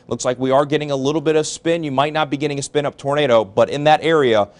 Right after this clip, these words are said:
you are likely getting at least gusty winds that could be anywhere from forty to possibly fifty miles per hour, and at times very heavy rain as well. The tornado threat, that has since come to an end where we do have that tornado warning,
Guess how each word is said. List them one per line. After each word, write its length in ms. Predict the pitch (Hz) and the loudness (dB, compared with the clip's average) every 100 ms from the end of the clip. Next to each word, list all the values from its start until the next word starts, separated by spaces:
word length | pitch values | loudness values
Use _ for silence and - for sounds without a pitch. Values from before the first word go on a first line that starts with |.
| _ _ | _ _
you 140 | - 131 | -2 2
are 120 | 120 | 2
likely 420 | 120 127 135 131 | 4 2 2 -6
getting 340 | 117 117 131 123 | -6 -2 -2 -2
at 280 | 110 110 127 | -8 -8 -2
least 400 | 147 156 - 120 | -2 -2 -6 4
gusty 340 | 147 139 139 | 4 4 -4
winds 320 | 123 135 127 | -2 -2 -2
that 160 | 113 110 | -2 -2
could 220 | - 120 | -2 -2
be 120 | 120 | -4
anywhere 440 | 127 139 131 135 143 | -6 -4 -2 0 -2
from 260 | - 107 | -4 -8
forty 540 | 98 139 147 156 165 175 | -8 0 0 2 -2 -6
to 80 | - | -8
possibly 560 | - 143 139 - 135 131 | -6 -4 -4 -4 -6 -4
fifty 320 | - 151 139 | -2 -4 -4
miles 320 | 127 131 123 | 0 2 2
per 160 | - 135 | 0 4
hour, 320 | 131 117 113 - - - | 6 4 0 -6 -20 -8
and 140 | 120 | -2
at 140 | 120 - | -2 -4
times 400 | 139 131 131 110 | -2 -2 -2 -8
very 400 | 101 131 143 135 | 0 2 2 0
heavy 320 | 131 123 120 | 2 2 0
rain 260 | 113 117 | -2 -4
as 120 | 110 104 | -6 2
well. 300 | 117 92 - - _ - | 2 2 -2 -20 _ -6
The 80 | |
tornado 400 | 120 143 160 185 | -4 2 4 4
threat, 340 | 185 180 190 131 | 2 4 4 6
that 180 | 147 170 | 2 4
has 220 | 160 160 | 2 0
since 280 | - 165 156 | -4 -6 -6
come 240 | - 156 | -4 -4
to 160 | 139 151 | -2 -6
an 80 | 131 | -2
end 200 | 151 143 | -4 0
where 140 | 135 | -2
we 120 | 131 | -2
do 180 | 113 143 | -2 0
have 220 | 143 143 | 4 4
that 160 | 139 - | 2 0
tornado 340 | 127 139 160 | -4 0 0
warning, 320 | 160 175 175 | 2 2 0